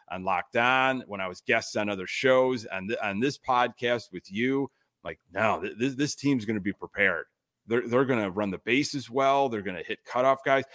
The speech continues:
They're gonna, they're gonna win on the margins. That's what's gonna happen this year." And that did <laughs> not happen.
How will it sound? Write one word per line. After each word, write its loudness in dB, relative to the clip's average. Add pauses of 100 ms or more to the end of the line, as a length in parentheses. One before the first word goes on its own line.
(280)
They're 6
gonna, 6
they're 10
gonna 8
win 4
on 4
the 0
margins. 0
That's 0
what's -6
gonna -2
happen 0
this -10
year." -8
And -6
that 6
did -4 (240)
<laughs> 0
not 6 (300)
happen. -2